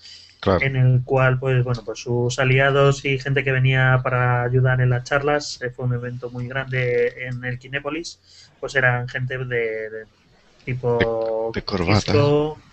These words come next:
Speaker 2: Cisco, grandes empresas de seguridad, también pues vinieron como pres-, como invitados a la presentación gente de Telefónica y del Ministerio de Justicia.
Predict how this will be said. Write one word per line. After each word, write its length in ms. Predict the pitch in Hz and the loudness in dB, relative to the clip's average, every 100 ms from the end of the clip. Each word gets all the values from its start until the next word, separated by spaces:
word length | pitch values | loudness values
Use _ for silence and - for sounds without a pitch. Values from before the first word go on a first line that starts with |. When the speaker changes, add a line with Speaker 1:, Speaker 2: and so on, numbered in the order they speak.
| _ - - - - - - | _ -8 2 2 2 -2 -4
Speaker 2:
Cisco, 540 | 143 - 147 135 135 | -6 -4 0 2 4
grandes 380 | 131 135 131 127 | 2 2 2 0
empresas 760 | 123 127 135 131 131 127 123 | -4 0 -2 0 2 4 4
de 260 | 123 120 120 | 2 0 -2
seguridad, 960 | 120 117 120 120 143 151 147 151 151 - - - - | -4 -6 -4 -2 0 2 2 2 0 -6 -20 -20 -12
también 560 | 120 120 120 131 127 127 | -8 -4 2 4 4 4
pues 180 | 127 120 | 2 0
vinieron 420 | 123 131 131 127 | 2 2 4 2
como 680 | 131 127 123 123 123 120 - _ 180 | 2 4 4 4 2 -2 -8 _ -10
pres-, 280 | - 131 - - - - 147 - | -6 -6 -6 -14 -16 -16 -20 -6
como 200 | 139 139 | 0 2
invitados 460 | 135 131 147 139 | 0 2 2 2
a 40 | 139 | 0
la 100 | 131 | -2
presentación 720 | 131 127 123 120 120 135 135 | -2 0 0 -2 -2 -2 -2
gente 300 | 127 131 127 | -2 -2 -2
de 280 | 123 120 120 | 0 2 2
Telefónica 800 | 123 120 - 143 143 135 131 123 | -2 -6 -2 0 0 -2 -6 -2
y 120 | 123 | -2
del 480 | 120 117 117 117 120 | -2 -2 -2 -2 -4
Ministerio 600 | 123 123 120 123 135 127 | -6 -6 -8 -8 -2 2
de 80 | 123 | 0
Justicia. 680 | 127 - 156 151 156 151 | -2 -8 -8 -6 -4 -4